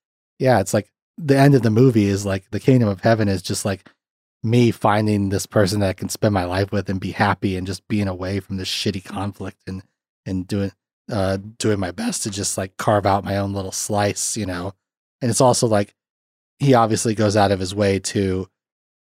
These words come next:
be kind and nice to people. And, and, you know, it's, this is like, uh, yeah, I don't know where I was going with that, but yeah, uh, <laughs>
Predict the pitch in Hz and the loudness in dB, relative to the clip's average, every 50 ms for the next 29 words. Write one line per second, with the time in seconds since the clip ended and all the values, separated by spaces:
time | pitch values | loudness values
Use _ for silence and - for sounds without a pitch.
0 | _ _ _ _ _ _ _ _ _ _ _ _ - 131 117 104 - 117 113 110 | _ _ _ _ _ _ _ _ _ _ _ _ -14 -12 -10 -6 -2 -2 -2 -2
1 | - - 120 101 98 95 92 92 92 95 92 92 87 90 92 - - - 98 - | -2 -2 0 2 2 2 0 -2 -4 -4 -4 -6 -6 -6 -6 -8 -8 -10 -8 -6
2 | 101 - - 95 92 90 95 101 101 95 92 92 92 104 117 110 95 92 95 98 | -6 -6 -4 -6 -6 -6 -6 -6 -8 -8 -6 -6 -6 -6 -6 -6 -6 -6 -6 -8
3 | - _ _ 127 117 107 95 95 107 - _ _ _ - - - _ - 110 104 | -10 _ _ -14 -12 -12 -10 -12 -12 -14 _ _ _ -20 -20 -16 _ -10 -10 -10
4 | 107 104 - - - 113 - _ _ _ _ _ _ _ _ _ _ _ _ _ | -12 -16 -18 -20 -20 -20 -20 _ _ _ _ _ _ _ _ _ _ _ _ _
5 | _ _ _ _ 120 113 107 101 104 113 - _ _ _ - 113 92 90 92 101 | _ _ _ _ -16 -14 -14 -14 -14 -16 -18 _ _ _ -8 -6 -4 -4 -2 0
6 | 120 127 139 151 143 135 123 120 117 - 131 131 127 123 117 - - 117 110 117 | 2 4 6 6 6 4 4 2 4 4 6 6 6 4 4 2 4 4 2 2
7 | 123 123 117 123 127 143 165 190 185 151 - - - 135 123 113 110 113 110 117 | 2 0 0 0 4 6 6 6 6 4 0 -6 -6 -6 -4 -2 -2 -2 -2 -2
8 | 113 - - 190 - - 226 - - - - - - - - - 226 - - 220 | -2 0 2 0 2 4 2 2 2 2 0 2 2 0 2 2 0 0 0 -2